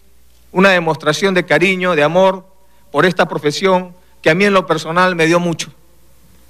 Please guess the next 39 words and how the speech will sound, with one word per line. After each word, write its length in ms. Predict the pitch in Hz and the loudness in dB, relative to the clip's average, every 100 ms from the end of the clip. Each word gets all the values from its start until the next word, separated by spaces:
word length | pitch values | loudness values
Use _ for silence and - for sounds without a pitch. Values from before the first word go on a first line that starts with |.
| - - - - - - | -20 -20 -20 -20 -18 -4
Y 100 | 143 | 0
por 180 | 151 185 | 2 2
eso 460 | 202 214 214 208 _ _ _ | 2 0 -4 -4 _ _ _
quiero 240 | 170 180 185 | 0 0 2
contagiarlos 720 | 165 160 156 202 202 202 180 | -2 -2 -2 0 0 0 -2
a 40 | |
ustedes 600 | 156 156 220 165 131 - _ _ - - _ _ - | -6 -2 -2 -2 -8 -16 _ _ -20 -20 _ _ -6
de 120 | 156 | -2
ese 160 | 175 190 | 0 0
sentimiento 680 | 165 160 165 190 208 196 | -2 -2 0 0 0 -2
que 100 | 175 | -2
me 80 | 165 | -2
embarga 560 | 165 170 208 175 123 131 _ - - _ _ _ - | -2 0 0 -2 -6 -12 _ -20 -20 _ _ _ -6
al 160 | 135 156 | 0 2
ver 140 | 202 | 2
a 140 | 190 190 | 0 0
cada 260 | 247 247 | 2 2
uno 240 | 254 247 233 | 0 0 0
de 80 | |
ustedes 400 | 208 - 240 233 | 0 2 2 2
recibiendo 460 | 220 180 190 214 214 | 0 -6 -4 -2 -2
su 100 | 165 | -6
espada, 400 | 160 170 135 120 | -2 -2 -2 -4
su 160 | - 170 | -6 -2
despacho 480 | 170 226 214 - | 0 0 -2 0
de 60 | 165 | -4
oficial. 480 | 139 135 156 131 117 - - - - - - - - | -4 -6 -4 -4 -6 -20 -20 -20 -20 -20 -20 -18 0
Unos 240 | 208 214 | 2 4
más 180 | 196 226 | 2 0
nerviosos 540 | 220 202 226 240 214 - | 2 -2 0 -2 -2 -2
que 100 | 196 | 0
otros, 480 | 190 123 127 - _ - - _ - | 0 -2 -20 -20 _ -20 -20 _ -6
pero 160 | 156 190 | 0 2
eso 120 | 202 | 2
nos 120 | 185 | 0
ha 100 | - | -2
pasado 280 | 170 180 180 | -2 0 0
a 100 | 160 | 0
todos, 420 | 160 127 120 - | -2 -8 -12 -20